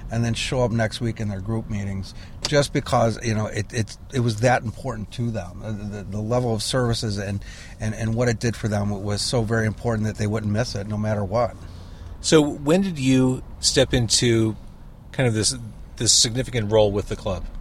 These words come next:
Speaker 1: Well, James, um, you know, after going through what I, what I went through, and, and to be honest with you, they gave me a twelve percent chance of, of living five years. So, <laughs> yeah, a-, a-, at that point, I was, I was kind of a wreck.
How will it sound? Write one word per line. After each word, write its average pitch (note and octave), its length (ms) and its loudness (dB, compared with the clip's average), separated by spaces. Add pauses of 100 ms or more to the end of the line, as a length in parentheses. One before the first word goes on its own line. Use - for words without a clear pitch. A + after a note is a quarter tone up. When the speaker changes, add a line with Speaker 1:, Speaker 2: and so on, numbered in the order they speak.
(500)
Speaker 1:
Well, D3 120 6
James, D#3+ 300 6
um, C#3 320 8 (320)
you D#3+ 160 0
know, C3+ 360 4
after D3+ 560 4 (220)
going C#3+ 320 6
through C#3 200 0
what C3 120 4
I, A#2+ 120 4 (280)
what C3 180 0
I A#2+ 100 4
went A2+ 300 2
through, A2 240 0 (340)
and, A2+ 200 2
and A#2 420 -8
to B2+ 80 -4
be C#3+ 120 4
honest C#3+ 220 6
with C3 100 0
you, C3+ 80 -4
they D3 60 0
gave D#3 120 0
me C#3 100 2
a A2+ 40 2
twelve A2 280 -4
percent A2 320 -2
chance G#2 300 -4
of, G2 200 -6
of F#2+ 160 -4
living G#2 260 -2
five G2+ 400 -2
years. G2 340 -2
So, A#2 180 2 (500)
<laughs> - 0 - (880)
yeah, D3+ 500 8
a-, C#3+ 380 4
a-, C3 180 4
at C#3 140 6
that - 180 4
point, D#3+ 260 8
I A#2+ 40 8
was, A2+ 160 4 (260)
I - 40 -12
was E3 100 -2
kind G3+ 180 2
of E3 80 4
a A2+ 80 6
wreck. G#2+ 500 4